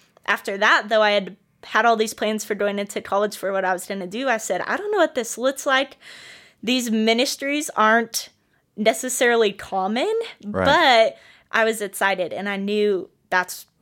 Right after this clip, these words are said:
Speaker 1: kind of what I wanna do in whatever capacity it can look like.
Speaker 2: You can't deny that, right? I mean, like, just being
Speaker 1: No.
Speaker 2: that young and being attracted to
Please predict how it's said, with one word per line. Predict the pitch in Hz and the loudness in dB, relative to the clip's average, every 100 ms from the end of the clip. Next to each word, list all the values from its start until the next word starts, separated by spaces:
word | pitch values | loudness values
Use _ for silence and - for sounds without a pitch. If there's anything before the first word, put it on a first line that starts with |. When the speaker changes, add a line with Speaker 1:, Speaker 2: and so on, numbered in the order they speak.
| - | -8
Speaker 1:
kind | - 294 | -4 -2
of | 233 | -2
what | 196 | 0
I | 196 | 0
wanna | 202 190 | 0 -2
do | 190 285 | 0 -2
in | 196 190 | -2 -6
whatever | 196 208 208 202 | 2 4 4 2
capacity | 196 - - 175 - 190 170 | -4 -6 -6 -6 -6 -10 -10
it | - | -12
can | - 151 160 | -14 -16 -16
look | - - | -16 -16
like. | - - | -16 -8
Speaker 2:
You | 107 | -4
can't | 135 113 | -2 0
deny | 98 92 90 80 | 0 0 0 0
that, | 78 73 - | -2 -2 -2
right? | 85 85 | -2 0
I | |
mean, | 90 87 | 0 0
like, | 85 | 0
just | 92 - - | -2 -6 -8
being | 202 | -2
Speaker 1:
No. | - - - | 0 2 2
Speaker 2:
that | 104 98 | 2 2
young | 87 90 90 101 113 | 0 0 0 0 0
and | 92 | -2
being | 95 87 | -2 -2
attracted | 82 92 87 87 95 87 | -2 0 0 0 -6 -6
to | - 87 | -2 -2